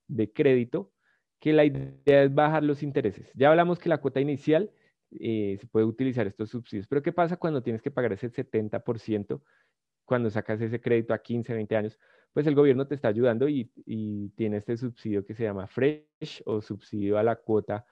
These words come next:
de crédito. Y existen otros subsidios, hay un subsidio que es, eh, que se llama semillero de propietarios, que tiene una, una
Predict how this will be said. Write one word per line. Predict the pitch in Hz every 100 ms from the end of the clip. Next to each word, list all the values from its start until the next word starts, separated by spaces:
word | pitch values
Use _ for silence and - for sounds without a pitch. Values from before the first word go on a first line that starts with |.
| _ _
de | - 104
crédito. | - 95 80 _ _ _ _ _ _ _ _
Y | -
existen | 165 - 175 190
otros | 190 190 180
subsidios, | 165 - 143 170 180
hay | 147 113
un | 117
subsidio | 123 123 - 123 120 123 123 -
que | 123 120 104 98
es, | 98 -
eh, | - 104 101 101 - _ _
que | 117
se | 110
llama | 107 104
semillero | 101 - 120 117 107 104 101
de | 107
propietarios, | - 120 98 117 165 156
que | -
tiene | - 101
una, | 104 113 110 - -
una | - 107 101